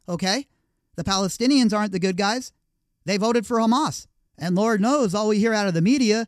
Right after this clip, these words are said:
is how stupid people are for supporting this candidate or that candidate. So the Palestinians aren't held to the same standard? And if you think that Hamas are the good guys, well, we're just never going to agree.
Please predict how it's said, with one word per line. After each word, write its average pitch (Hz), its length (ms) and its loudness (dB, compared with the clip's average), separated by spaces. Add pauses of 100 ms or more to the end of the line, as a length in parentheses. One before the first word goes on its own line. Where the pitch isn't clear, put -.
(100)
is 208 180 0
how 190 200 0
stupid 262 480 -2
people 214 260 -2
are 214 200 0
for 208 160 -2
supporting 202 480 0
this 262 160 0
candidate 214 480 -2
or 175 100 0
that 262 220 -4
candidate. 233 580 -2 (220)
So 240 180 0
the 185 80 0
Palestinians 196 800 0
aren't 185 220 0
held 233 240 0
to 220 80 -2
the 160 140 -4
same 185 280 -2
standard? 208 600 -4 (1300)
And 226 120 2
if 196 100 2
you 220 120 2
think 220 200 0
that 185 160 -2
Hamas 196 560 -4 (200)
are 202 140 -2
the 156 100 -6
good 262 220 -2
guys, 185 360 -2
well, 240 360 -2 (440)
we're 277 180 -2
just 254 220 -2
never 208 240 -2
going 190 260 0
to 170 180 0
agree. 143 460 -4